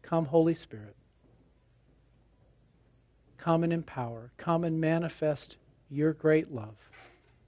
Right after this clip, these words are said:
In Jesus' name,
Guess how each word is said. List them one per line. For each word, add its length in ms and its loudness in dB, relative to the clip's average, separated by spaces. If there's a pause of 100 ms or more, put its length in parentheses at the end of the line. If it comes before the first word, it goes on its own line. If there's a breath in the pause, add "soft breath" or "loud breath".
(3000)
In 120 -16
Jesus' 420 -8
name, 160 -12